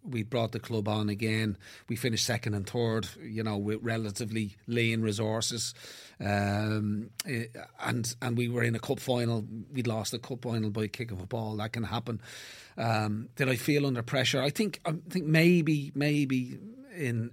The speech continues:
in, I didn't feel under pressure going into the cup final. I didn't feel any pressure after the cup final necessarily, other than the disappointment, uh, o-, of losing and not being able to produce for the, for, for the supporters.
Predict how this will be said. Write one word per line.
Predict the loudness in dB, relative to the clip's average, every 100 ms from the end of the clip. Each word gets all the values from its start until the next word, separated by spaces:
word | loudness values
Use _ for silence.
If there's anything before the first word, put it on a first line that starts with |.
| -6
in, | -4 -2 4
I | 6
didn't | 6 8
feel | 6 8
under | 4
pressure | 2 2
going | 2 4
into | 4 2
the |
cup | -2 -2
final. | 2 2 2 -2 -6
I | 0
didn't | 2 2 -2 0
feel | 2 4
any | 2
pressure | 2 0 0 0
after | 4 4 4 -2
the |
cup | -2 -4
final | -4 -2 0 0 -4 -12 -16 -16 0
necessarily, | 4 6 6 6 6 6 6
other | 6
than | 4
the | 4
disappointment, | 4 2 2 0 0 -2 -6 -8 _ -6
uh, | -4 -2
o-, | -2 -2 -2
of | 2
losing | 4 4 4 2
and | 2
not | 0 0
being | 0
able | 0 0
to | -4
produce | -4 -2 -2 -2
for | -4
the, | -4 -6
for, | -6 -6 -6 -8
for | -6
the |
supporters. | -4 -2 -4 -2 -4